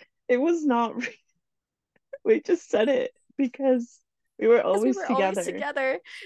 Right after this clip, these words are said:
Speaker 2: No, we were
Speaker 1: Literally. <laughs> We
Speaker 2: It
Speaker 1: were
Speaker 2: was
Speaker 1: not, but not, like, in that way. <laughs>
Speaker 2: No, Lana was just the third wheel. She was always
Speaker 1: That's
Speaker 2: there
Speaker 1: just
Speaker 2: with
Speaker 1: there.
Speaker 2: me. And it was just the expectation that when Jake got home from school, Lana was sitting on our couch and we were doing something. <laughs>
Speaker 1: Exactly.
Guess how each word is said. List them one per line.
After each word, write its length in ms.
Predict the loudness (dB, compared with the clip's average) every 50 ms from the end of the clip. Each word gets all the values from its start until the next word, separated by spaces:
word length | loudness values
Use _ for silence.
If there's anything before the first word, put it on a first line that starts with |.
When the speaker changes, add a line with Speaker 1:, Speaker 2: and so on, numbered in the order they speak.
| -16 -10
Speaker 2:
No, 400 | -8 -6 -4 -4 -2 -4 -4 -4 -6
we 120 | -8 -8 2 4
were 160 | 4 6 6
Speaker 1:
Literally. 640 | 6 6 6 6 6 6 4 4 2 0 -2 -4 -6 _
<laughs> 160 | _ -12 -12 -12 _ _ _
We 100 | 8 8 10
Speaker 2:
It 40 |
Speaker 1:
were 60 | 10 8
Speaker 2:
was 80 | 6
Speaker 1:
not, 220 | 4 0 -2 -2 -2 _
but 80 | 0 0
not, 240 | 0 0 -2 0 0
like, 180 | 0 0 0
in 120 | -2 -6 -6
that 180 | -8 -10 -10
way. 360 | -10 -10 -10 -10 -12 -16 -18 -12 _
<laughs> 180 | -10 -10 _ _
Speaker 2:
No, 300 | 0 2 2 2 2 2 2 2
Lana 240 | 2 4 4 4
was 160 | 4 2 2 2
just 140 | 0 0
the 80 | 0 -2
third 260 | 0 -2 -2 -2 -2 -4
wheel. 340 | -4 -4 -4 -4 -8 -10 -12
She 180 | -8 -4 -4 -2
was 140 | -2 -2 0
always 400 | 2 4 4 4 4 2 2 0
Speaker 1:
That's 60 | 0
Speaker 2:
there 140 | 0 0 2
Speaker 1:
just 80 | 0 0
Speaker 2:
with 120 | -2 -2
Speaker 1:
there. 100 | -2 -4
Speaker 2:
me. 380 | -6 -8 -8 -8 -10 -10 -12 -16 _ _ _
And 340 | -2 0 0 0 0 -2 -4
it 220 | -6 -4 -2 -2
was 240 | -2 -2 -4 -4 -4
just 240 | -4 -4 -4 -4 -2
the 320 | 0 0 0 0 -2 -6 -8 -6
expectation 840 | -6 -6 -6 -4 -4 -4 -4 -4 -4 -4 -4 -4 -4 -6 -6 -6
that 180 | -6 -6 -6 -6
when 160 | -6 -6 -4
Jake 280 | -2 -2 -2 -2 -4 -2
got 200 | 0 0 0 0
home 220 | -2 -4 -6 -6 -8
from 160 | -10 -10 -10
school, 340 | -10 -8 -4 -4 -4 -4 -4
Lana 240 | -4 -4 -4 -2
was 160 | -2 -4 -4 -4
sitting 240 | -4 -6 -4 -4
on 80 | -2 -2
our 160 | -2 -4 -4
couch 320 | -4 -4 -4 -4 -4 -6 -10
and 80 | -10
we 100 | -10 -8 -10
were 100 | -8 -8
doing 240 | -8 -8 -8 -8
something. 400 | -8 -8 -8 -8 0 2 2 2 2 0 _ 0
<laughs> 60 | 0 0 -4 _ _ _ _ _ _ _ _ _ _ _ _ _ _ -16
Speaker 1:
Exactly. 560 | -16 -12 -12 -12 -12 -12 -14 _ -16 -14